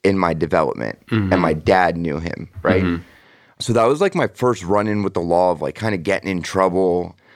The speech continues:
Speaker 1: And then from there, it's crazy. During that same period of time, third, fourth grade, there was a kid that was in school with me that his dad was, like, an attorney and had money. My stepdad had, like, m-,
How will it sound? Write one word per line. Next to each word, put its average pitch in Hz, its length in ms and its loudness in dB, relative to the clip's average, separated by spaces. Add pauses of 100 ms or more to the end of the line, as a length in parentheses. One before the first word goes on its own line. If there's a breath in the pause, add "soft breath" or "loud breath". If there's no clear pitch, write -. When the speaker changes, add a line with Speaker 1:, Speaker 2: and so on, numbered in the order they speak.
(320 soft breath)
Speaker 1:
And 98 180 2
then 113 180 0
from 101 380 -2
there, 104 460 0
it's - 240 -4
crazy. 113 800 -2
During 131 280 2
that 127 180 -2
same 120 360 -2
period 113 360 -2
of 95 60 -4
time, 107 280 -2
third, 101 300 0
fourth 98 460 -2
grade, 98 580 0
there 90 100 0
was 87 140 -4
a 87 60 -4
kid 113 340 -2
that 87 160 2
was 82 160 -4
in 85 80 -4
school 117 320 0
with 95 180 0
me 90 200 -4
that 82 120 -2
his 78 140 -4
dad 85 240 2
was, 87 180 -4
like, 90 160 -4
an 87 80 -4
attorney 90 480 0
and 82 80 -4
had 82 220 -6
money. 92 340 -2 (520 loud breath)
My 90 80 0
stepdad 113 460 2
had, 92 240 -2
like, 80 180 -2
m-, 95 200 -4